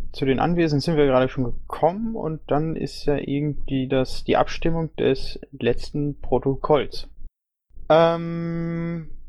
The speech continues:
es gibt es da, glaub ich, drin noch irgendwelche Anmerkungen, dass dann, ich, ja,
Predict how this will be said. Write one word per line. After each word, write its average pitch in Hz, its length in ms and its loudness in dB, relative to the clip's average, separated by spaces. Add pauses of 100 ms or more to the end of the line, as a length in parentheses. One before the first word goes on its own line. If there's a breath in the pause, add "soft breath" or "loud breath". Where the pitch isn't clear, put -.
(100)
es - 80 -16
gibt - 160 0
es 156 80 -4
da, 160 80 4
glaub 147 160 6
ich, 139 80 2
drin 143 160 0
noch 131 140 2
irgendwelche 131 380 2
Anmerkungen, 196 760 4
dass 135 340 2
dann, 135 380 0
ich, - 440 -8
ja, 113 380 2